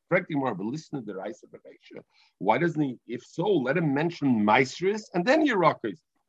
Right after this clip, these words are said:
Because with the Raisa first, the ones that are with the Raisa. So Gemara, I did the Chaviv Elei Aktaman,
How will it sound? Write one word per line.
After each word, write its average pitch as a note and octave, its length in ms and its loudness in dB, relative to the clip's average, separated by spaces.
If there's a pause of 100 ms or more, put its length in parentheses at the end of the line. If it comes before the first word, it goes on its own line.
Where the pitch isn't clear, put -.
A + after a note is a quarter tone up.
Because A2 160 -4
with A#2 180 0
the A#2 120 6
Raisa D#3+ 440 2
first, A3 460 0
the D3 80 0
ones C#3 240 0
that D#3+ 120 2
are E3+ 80 0
with E3+ 140 -6
the F#3 60 -4
Raisa. G3 360 -2
So A2 100 -8
Gemara, A#2 300 0
I A2 100 -4
did D#3+ 180 -8
the D3+ 60 -10
Chaviv D#3 340 -10
Elei D3 340 -6
Aktaman, - 520 -2